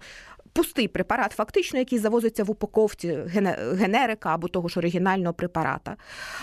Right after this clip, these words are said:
е, то він має той самий терапевтичний ефект. Але ніхто ще ефект плацебо не відміняв, правда?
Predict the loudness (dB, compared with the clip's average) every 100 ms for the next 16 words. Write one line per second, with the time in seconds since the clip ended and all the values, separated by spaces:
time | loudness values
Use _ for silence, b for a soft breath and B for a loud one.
0 | -4 0 2 0 2 2 4 2 4 6
1 | 6 4 0 0 2 2 2 -2 -4 -6
2 | -6 -4 -6 -8 -10 -12 -12 -20 B B
3 | B 0 2 2 2 -2 0 -2 -2 -2
4 | -2 -2 -6 -2 -2 0 0 2 0 0
5 | -2 -4 -4 -4 -4